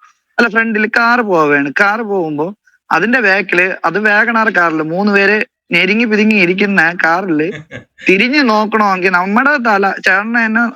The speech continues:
Speaker 1: വേണമെങ്കിൽ
Speaker 2: ആ,
Speaker 1: പരിഹരിക്കാം.
Speaker 2: അത്
Speaker 1: ഒരു കാറ്
Speaker 2: മൂങ്ങേനെ
Speaker 1: ചേട്ടന്റെ
Speaker 2: പോലുള്ള
Speaker 1: കാ-
Speaker 2: തലയാണെന്ന്, മൂങ്ങ കഴുത്തെന്നാണ് പറഞ്ഞത്.
Speaker 1: ഇങ്ങനെ അല്ല, ഞാൻ പറയട്ടെ, നമ്മളെ തല തിരിച്ചു കഴിഞ്ഞാൽ ഇതുവരെ തിരിയുള്ളൂ. എന്റെ തല ഇത്രേ തിരിയുള്ളൂ, ഞാൻ മനുഷ്യനായതുകൊണ്ട് എന്റെ തല ഇത്രേ തിരിയുള്ളൂ. നേരെ ബാക്കിൽ ഇതാ ഈ ഇലയാണ് ബസ് എന്ന് വെച്ചോ, ഈ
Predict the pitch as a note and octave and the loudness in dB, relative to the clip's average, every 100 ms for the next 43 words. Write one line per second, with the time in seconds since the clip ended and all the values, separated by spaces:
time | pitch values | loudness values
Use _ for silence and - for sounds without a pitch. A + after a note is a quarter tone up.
0 | - A3 G#3+ A3+ A#3 A3 A3 A3+ A3+ E3 | -4 -2 0 0 0 2 0 2 4 6
1 | E3+ E3+ G3+ G3 F#3 G3 A3 A3+ G#3+ A3 | 6 4 4 4 4 6 6 4 4 4
2 | G#3+ G#3+ F#3+ F3 F#3 F3+ F3 D#3+ E3 F#3 | 4 4 4 4 4 4 2 0 0 0
3 | G#3+ G#3 G3+ G3+ F#3+ F3 D#3 A3+ B3 D4 | 0 0 0 -2 -2 -2 0 2 4 2
4 | C#4+ - _ - F3+ A3 B3+ F3+ F#3 A3+ | 0 -4 _ -4 -2 0 0 0 0 0
5 | G3 G3+ G#3+ F3 D#3+ E3+ F3 D#3 E3 F#3+ | 0 -2 -2 0 2 0 -2 -4 -6 -6
6 | - F3 G3 F3+ F3 F#3 D#3+ F3 G3 G4 | -2 -2 0 -2 0 0 0 -4 -6 -6
7 | A#3+ C4+ G3+ A#3 G#3 G3 E3 F3 D4+ C#4 | 0 0 2 0 0 2 2 0 0 0
8 | C4 A3+ B3 A3+ F#3+ F#3 F#3+ G3 G3 F#3+ | -2 -2 -2 0 0 2 2 0 -2 -2
9 | G3+ G3+ G3 F#3 F3+ C#4 _ _ _ - | 0 0 0 0 -2 -4 _ _ _ -2
10 | A3+ A#3 A#3+ A3 A3+ F#3 E3+ D#3 D#3+ F#3 | 0 2 0 0 0 0 0 0 0 0
11 | A#3 C#4 B3 G3+ G#3+ A#3+ - B3 G#3 G#3 | 2 0 2 2 2 -2 -4 -2 2 2
12 | G#3+ A#3 B3+ A3 G#3 A3+ B3+ G#3 G#3+ F#3+ | 2 0 -2 -4 -2 0 2 0 0 -2
13 | F3 G3+ G3 D#3+ - E3+ D#3 _ - D#4 | -2 -4 -6 -12 -8 -8 -8 _ -20 -6
14 | D4 | 0